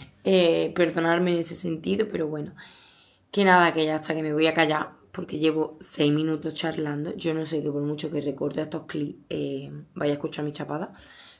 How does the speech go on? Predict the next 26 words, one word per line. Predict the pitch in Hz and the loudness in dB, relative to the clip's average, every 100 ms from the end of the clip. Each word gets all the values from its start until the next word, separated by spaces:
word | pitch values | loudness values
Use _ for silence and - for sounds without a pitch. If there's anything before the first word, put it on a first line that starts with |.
| _ | _
Pero | 214 214 | 4 6
bueno, | 196 190 156 | 6 4 2
sé | - 180 | 0 2
que | 175 | 2
si | 156 | 2
estáis | 156 180 180 | 2 6 6
hasta | 190 190 | 6 2
aquí | 165 | 0
viendo | 156 160 | 0 0
otro | 151 165 160 | -2 -2 2
quick | 170 170 | 2 2
clip | 165 | 0
más | 165 185 | 0 -2
es | 190 | -4
porque | 185 170 - | -4 -6 -4
os | 151 | -4
gusta | 151 151 | -2 -2
que | |
os | 147 | -2
chape. | - 143 - - | -4 -8 -10 -16
Así | 156 - | -12 -8
que | 156 | -6
nada, | 147 143 - - - | -6 -8 -14 -20 -8
voy | - 185 | 4 8
a | 165 | 8
desayunar | 156 - 147 156 214 - | 4 0 -4 2 2 2